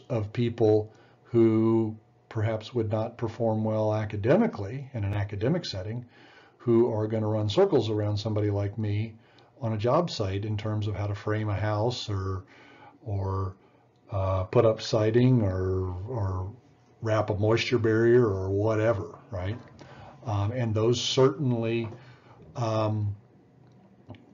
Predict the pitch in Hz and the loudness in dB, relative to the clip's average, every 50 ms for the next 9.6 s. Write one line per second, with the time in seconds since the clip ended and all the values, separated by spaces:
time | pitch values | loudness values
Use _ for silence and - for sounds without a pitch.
0 | _ _ _ _ - 107 101 110 113 120 110 104 - - - 139 131 127 120 110 | _ _ _ _ -12 -8 -2 0 0 0 0 -2 -6 -4 -2 2 2 4 2 2
1 | 101 - - - - 147 143 143 143 123 113 113 113 - - - - - 135 120 | 0 -2 -6 -2 2 4 4 6 6 4 2 0 -4 -8 -10 -10 -4 -2 0 0
2 | 131 143 127 120 117 117 113 113 113 110 101 - - 123 117 113 113 110 110 113 | 0 -2 -2 -2 0 0 0 0 -2 -4 -4 -4 0 2 2 4 4 2 2 0
3 | 117 117 110 107 110 113 117 113 - 123 113 - - 110 127 135 131 - 101 90 | 0 -2 0 2 2 0 0 0 -2 -2 -2 -2 -2 -2 -2 -2 -2 -4 -6 -8
4 | 87 - - 123 120 123 123 120 113 110 104 104 117 110 107 113 113 110 110 110 | -6 -4 -2 -2 -2 -2 -2 -2 -2 -2 -2 -2 -2 -2 0 -2 -2 -2 -2 0
5 | 110 113 117 117 117 123 120 120 123 107 95 92 101 98 - - 104 101 98 98 | 0 0 -2 -2 -2 0 0 0 0 -2 -2 -4 -6 -8 -8 -8 -8 -6 -6 -4
6 | 95 120 123 123 123 127 113 110 - 123 131 135 131 127 - 127 120 117 113 107 | -2 0 0 2 2 2 0 0 -2 -2 -2 0 -2 -2 -2 -2 -4 -4 -4 -4
7 | - 120 113 101 113 107 104 - 110 104 104 113 127 139 135 131 - 107 95 92 | -4 -4 -4 -4 -4 -6 -6 -6 -8 -6 -4 -2 -2 -2 -2 -4 -4 -8 -8 -6
8 | 92 107 113 120 117 - 104 98 - 120 113 - 120 107 104 110 104 101 101 101 | -4 -2 0 0 -2 -4 -8 -6 -4 -6 -4 -4 -6 -6 -6 -6 -6 -6 -6 -8
9 | 101 95 92 98 117 127 135 139 139 135 120 - | -8 -8 -4 -2 -2 0 0 0 -2 -4 -4 -6